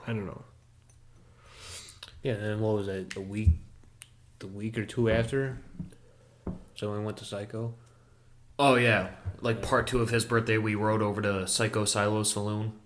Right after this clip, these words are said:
Speaker 2: It's a
Speaker 1: Where's
Speaker 2: bike,
Speaker 1: that at?
Speaker 2: biker bar. It's in Sheffield, Illinois.
Speaker 3: It's like an
Speaker 2: Think
Speaker 3: hour
Speaker 2: that's
Speaker 3: and
Speaker 2: what it's
Speaker 3: a,
Speaker 2: called?
Speaker 3: hour
Speaker 1: So
Speaker 3: and a
Speaker 1: good.
Speaker 3: half.
Speaker 1: Good
Speaker 2: Hour and
Speaker 1: ride
Speaker 2: a half.
Speaker 1: over there.
Speaker 2: Yeah.
Speaker 3: From
Speaker 2: It's
Speaker 3: here,
Speaker 2: like seventy
Speaker 3: yeah.
Speaker 2: miles.
Speaker 1: Also, decent.
Speaker 3: That was fun.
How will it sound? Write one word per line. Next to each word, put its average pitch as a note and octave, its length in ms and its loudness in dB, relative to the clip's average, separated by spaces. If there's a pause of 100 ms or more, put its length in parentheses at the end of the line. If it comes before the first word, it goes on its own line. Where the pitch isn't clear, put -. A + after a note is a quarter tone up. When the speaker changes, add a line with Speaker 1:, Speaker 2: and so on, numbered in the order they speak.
Speaker 2:
It's G#2+ 120 -10
a - 20 -2
Speaker 1:
Where's C#3 160 6
Speaker 2:
bike, A#2+ 80 6
Speaker 1:
that A#2+ 100 6
at? A#2 140 4
Speaker 2:
biker G2 300 -4
bar. G2 340 -8 (120)
It's - 100 -12
in G2+ 120 -4
Sheffield, A2+ 680 0
Illinois. A2+ 460 -2 (480)
Speaker 3:
It's - 100 -16
like G3+ 120 -2
an B2 60 -2
Speaker 2:
Think G2 100 -4
Speaker 3:
hour G#2 100 2
Speaker 2:
that's A2 120 4
Speaker 3:
and G#2+ 60 2
Speaker 2:
what A2 60 2
it's - 80 -2
Speaker 3:
a, - 40 -14
Speaker 2:
called? A#2+ 280 0 (160)
Speaker 3:
hour A2+ 480 0
Speaker 1:
So C3 100 4
Speaker 3:
and - 100 4
a - 40 0
Speaker 1:
good. G2+ 100 4
Speaker 3:
half. - 260 2
Speaker 1:
Good B2+ 140 4
Speaker 2:
Hour G#2+ 100 2
and G#2 80 2
Speaker 1:
ride G#2+ 140 4
Speaker 2:
a G#2+ 80 4
half. G#2+ 80 4
Speaker 1:
over A2 100 4
there. A#2 260 4
Speaker 2:
Yeah. A2+ 80 2
Speaker 3:
From A2 280 -2
Speaker 2:
It's D#3 80 -6
Speaker 3:
here, E3+ 200 4
Speaker 2:
like E3 80 2
seventy G#2 240 4
Speaker 3:
yeah. G2+ 60 -4
Speaker 2:
miles. G2 380 -8 (580)
Speaker 1:
Also, - 260 -6
decent. - 480 -10
Speaker 3:
That G#3+ 120 10
was G3+ 160 8
fun. C3 320 2